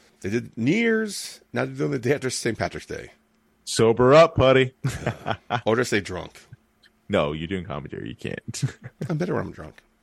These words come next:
Speaker 1: I don't know if you noticed.
Speaker 2: Oh, my God. Anthony Cole, he's joking. B C W Anniversary six, March eighteenth, at the Mecca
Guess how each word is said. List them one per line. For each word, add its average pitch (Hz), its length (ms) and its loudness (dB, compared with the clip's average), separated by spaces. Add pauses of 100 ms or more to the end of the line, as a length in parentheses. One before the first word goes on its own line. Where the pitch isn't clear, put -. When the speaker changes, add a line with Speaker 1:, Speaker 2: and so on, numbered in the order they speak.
(160)
Speaker 1:
I 110 60 -10
don't 92 100 -8
know 87 40 -8
if 80 60 -8
you - 60 -12
noticed. - 300 -18 (600)
Speaker 2:
Oh, - 80 -10
my - 260 -14
God. - 180 -10 (680)
Anthony 92 280 -2
Cole, 90 240 4
he's 92 160 -2
joking. 78 420 -2 (1080)
B 233 200 6
C 226 280 4
W 160 400 6
Anniversary 147 1040 0
six, - 800 -2 (400)
March 127 300 2
eighteenth, 113 680 -8 (720)
at 98 220 -2 (320)
the 104 240 4
Mecca 110 680 2